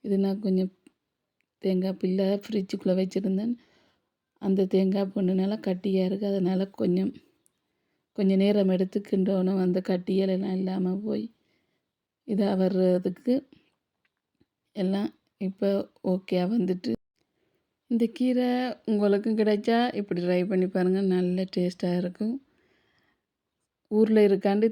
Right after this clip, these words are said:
தெரியல, நான் பார்த்ததில்ல. இருந்தா செய்து பாருங்க.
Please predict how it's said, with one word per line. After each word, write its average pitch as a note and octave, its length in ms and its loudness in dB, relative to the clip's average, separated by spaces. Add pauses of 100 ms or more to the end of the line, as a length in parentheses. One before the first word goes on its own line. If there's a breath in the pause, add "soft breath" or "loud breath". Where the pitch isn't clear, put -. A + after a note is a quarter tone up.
தெரியல, G3 500 4
நான் F#3+ 240 2
பார்த்ததில்ல. F#3 540 0 (1300 soft breath)
இருந்தா B3+ 460 6 (760)
செய்து A#3+ 420 4
பாருங்க. A3+ 480 6